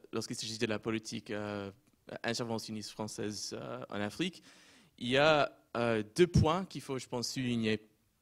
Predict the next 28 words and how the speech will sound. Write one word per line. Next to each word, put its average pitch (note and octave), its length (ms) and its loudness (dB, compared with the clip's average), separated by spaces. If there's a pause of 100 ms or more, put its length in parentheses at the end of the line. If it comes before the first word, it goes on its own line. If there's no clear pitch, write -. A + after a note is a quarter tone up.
(420)
L'une, A3 480 0
c'est D3 240 0
que, B2+ 720 2 (220)
euh, A2 420 0 (720)
la A#2+ 80 -6 (320)
plupart F3+ 280 2
des C#3+ 100 2
interventions B2+ 460 0
françaises A#2+ 340 -2
au A2 60 0
Tchad, A#2+ 340 0
ou, A2 120 -8 (220)
bon, - 160 -12 (560)
toutes E3+ 160 -4
les A#2+ 140 0
interventions A2 460 -4
françaises A2 320 -6
au G#2+ 60 -4
Tchad, A#2+ 260 0 (520)
ont C3 280 6 (100)
eu C3+ 180 2
comme E3+ 300 2
résultat D3+ 720 0 (160)
un, A2+ 220 2
un G#2+ 140 0
renforcement C3+ 760 2
des A#2 240 0
tendances B2 640 0